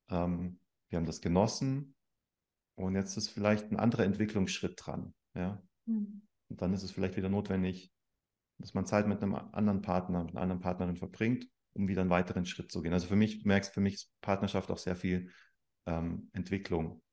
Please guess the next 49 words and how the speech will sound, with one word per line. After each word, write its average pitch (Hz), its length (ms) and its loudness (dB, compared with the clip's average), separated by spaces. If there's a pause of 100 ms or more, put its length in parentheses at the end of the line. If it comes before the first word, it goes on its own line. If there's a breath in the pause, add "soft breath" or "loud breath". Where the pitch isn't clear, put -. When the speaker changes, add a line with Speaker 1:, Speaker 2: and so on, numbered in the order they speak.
Speaker 1:
sehr 90 220 -4
viel - 220 -6 (240)
Potenzial 90 480 2
für - 200 -4
Heilung, 85 480 2 (400)
ja. 90 140 -2
Speaker 2:
Mhm. 233 400 0 (1120 soft breath)
Speaker 1:
Und - 140 6
Speaker 2:
Ja, 226 120 6
wenn 247 140 10
du - 20 8
Speaker 1:
wahrscheinlich, 247 220 8
Speaker 2:
sch-, - 20 -8 (500)
hm, 240 160 6
Speaker 1:
wahrscheinlich 120 280 10
ist 127 100 8
Speaker 2:
Entschuldigung. 120 60 8
Speaker 1:
immer 123 100 10
so, 113 180 8
so 120 140 2
ein 117 80 10
Mittelweg. 107 420 8
Also 92 140 8
wir 95 80 6
müssen 107 220 6
nicht 107 160 4
perfekt 120 340 6
sein, 110 160 6
um 95 100 6
dann 95 200 4
die 110 160 2
bewusste 104 440 0
Partnerschaft 113 580 0
zu 104 80 -4
führen, 110 260 2
sondern 95 380 4 (640 loud breath)
da, 101 160 8
wo 98 120 8
wir 95 80 10
jetzt 95 180 6
sind, 135 300 4
können 98 200 4
wir 95 340 4
immer 107 220 4
Schritt 107 240 -2
für 101 100 -6
Schritt 107 260 -4
bewusster 101 400 -2
werden 98 460 4